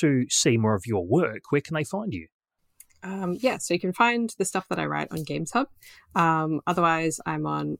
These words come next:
Speaker 2: Instagram, Twitter, Blue Sky, uh, Threads now. There's, like, a million different versions of Twitter, um, but that's at Aurelixian if you wanna follow me there.
Speaker 1: James, how about you? Where can we find you and your work?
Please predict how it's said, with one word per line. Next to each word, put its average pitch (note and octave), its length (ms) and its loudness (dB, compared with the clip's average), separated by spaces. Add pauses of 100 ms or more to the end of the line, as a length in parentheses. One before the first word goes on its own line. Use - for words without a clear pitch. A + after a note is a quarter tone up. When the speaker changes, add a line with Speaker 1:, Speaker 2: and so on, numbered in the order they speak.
Speaker 2:
Instagram, G#3+ 760 2 (180)
Twitter, F#3+ 460 0 (180)
Blue F#3 120 6
Sky, E3+ 600 -2 (260)
uh, C#3 380 -8 (120)
Threads E3+ 440 -2
now. E3 340 0 (220)
There's, D#3 480 -8
like, D3+ 200 -6
a E3+ 60 -4
million F3 320 6
different E3 260 0
versions E3 320 0
of D#3 80 -6
Twitter, E3+ 320 2 (440)
um, D#3 500 2
but E3 240 2
that's F3 300 4
at E3 220 0 (120)
Aurelixian D#3 840 -2 (360)
if - 160 -8
you C#3 60 -4
wanna C3+ 100 -6
follow C#3 200 -10
me - 120 -8
there. - 160 -12 (240)
Speaker 1:
James, D#3 460 2
how D3 180 0
about B2 480 0
you? F#2+ 460 0
Where A2 200 4
can B2+ 200 -2
we A#2 100 2
find G#2+ 340 0
you G2 300 2
and G2 100 -4
your F2+ 220 2
work? E2 280 -12